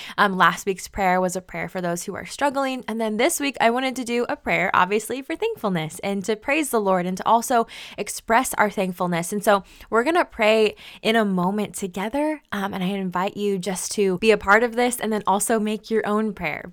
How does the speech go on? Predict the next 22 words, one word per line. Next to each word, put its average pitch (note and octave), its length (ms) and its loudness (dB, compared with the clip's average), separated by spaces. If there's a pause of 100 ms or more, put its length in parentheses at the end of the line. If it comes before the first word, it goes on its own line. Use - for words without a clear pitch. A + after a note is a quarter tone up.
But G#3+ 300 8
after A#3 340 2
that, F3 260 4
we're G3 80 -4
gonna G#3 160 -2
talk G#3 260 0
a G#3+ 60 -2
little F#3+ 280 0
bit E3+ 200 -4
about E3+ 380 0 (240)
some C4 160 -6
practical D4+ 460 -2
ways D#3+ 280 -2
to - 60 -12
be F3 120 -4
thankful D#3 480 -8
and G3 240 0
to G#3 120 -4
cultivate A3 460 0
a G3+ 60 -4
thankful F#3+ 440 -6
heart, D4+ 320 0